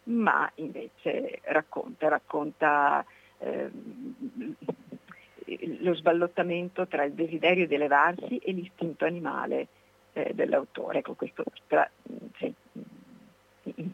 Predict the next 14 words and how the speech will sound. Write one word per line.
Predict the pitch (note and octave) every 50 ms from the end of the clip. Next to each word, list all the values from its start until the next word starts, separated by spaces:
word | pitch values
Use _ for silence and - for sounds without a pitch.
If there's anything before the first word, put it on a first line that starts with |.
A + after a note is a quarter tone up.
| -
sintesi | - D4 C#4 - - - - - A#3+ - - -
possiamo | - - - - - - D3+ -
dire. | - - - - - - - - - - - - -
E, | - - - - G#3+ A3 F3 -
e, | - F#3+ F#3+
e | F3 F3
Paolo | - A#3+ C4 C#4 C4
Faroni | - G#3+ F#3 F#3 F3 F#3+ A3+ B3 A3+ -
torna, | - G#3+ E3+ C#3 C#3 C#3+ - D3 D#3 F3
perché | - E3+ E3 - E3+
era | D#3+ D#3+ D#3+ -
stato | - D3+ C3+ D3+ - - F3 E3 D#3+ -
anni | - D3+ D#3+ D3 D#3 E3
fa, | - - - - C#3+ C#3